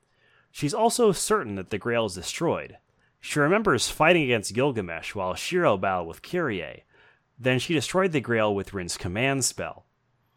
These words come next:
Um, which again is combining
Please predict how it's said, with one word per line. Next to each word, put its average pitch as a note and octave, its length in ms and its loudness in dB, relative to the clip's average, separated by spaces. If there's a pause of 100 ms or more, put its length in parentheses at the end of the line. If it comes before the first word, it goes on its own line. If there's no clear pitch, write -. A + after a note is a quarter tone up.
(440)
Um, E2 380 -10 (280)
which - 100 -20
again B2 420 2
is F#2+ 540 -4 (280)
combining A2 840 2